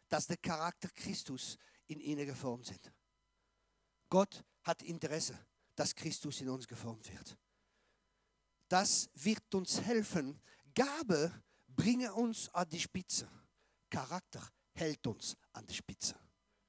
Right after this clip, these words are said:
Ich wiederhole das. Charakter bringt uns an die Spitze. Äh, Gabe bringen uns an die Spitze, weil die Bibel sagt, die Gabe öffnet Türe bei Königen. Aber was uns hält auf Dauer, ist unser Charakter.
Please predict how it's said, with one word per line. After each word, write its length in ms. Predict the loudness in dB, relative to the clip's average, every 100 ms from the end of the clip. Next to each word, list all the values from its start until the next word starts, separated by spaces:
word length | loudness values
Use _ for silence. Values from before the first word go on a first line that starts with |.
| _
Ich 180 | -12 -4
wiederhole 420 | -2 2 2 2
das. 400 | -2 -2 -2 -2 -8 _ -4
Charakter 580 | 2 4 4 0 -6 -8 -8 _ _ _ _ 0
bringt 420 | 4 6 4 2
uns 220 | 0 0
an 200 | -4 -4
die 80 | -4
Spitze. 460 | -6 -8 -8 -8 -4
Äh, 240 | 6 6 6 -2 -20 -20 _
Gabe 460 | 4 6 6 4 2
bringen 400 | 2 2 2 4
uns 200 | 2 0
an 140 | -4
die 80 | -4
Spitze, 400 | 0 2 2 4
weil 140 | 2 2
die 80 |
Bibel 220 | 2 2 6
sagt, 320 | 6 4 0 -16 -8
die 180 | -2 0
Gabe 340 | 2 2 2
öffnet 420 | 4 4 2 -2 -2
Türe 300 | -2 0 0
bei 180 | -4
Königen. 520 | -4 -4 -4 -4 -12 -18 _ _ _ _ _ _ 0
Aber 220 | 2 6
was 240 | 4 4 2
uns 300 | 4 4 4
hält 500 | 0 -4 -2 -4 -6 _ _
auf 200 | 0 0 2
Dauer, 420 | 2 4 4 2 -4 -16 _ _ _ _ _ _ _ _ _ -4
ist 140 | -4
unser 220 | -2 -6
Charakter. 420 | -8 -12 -12 -18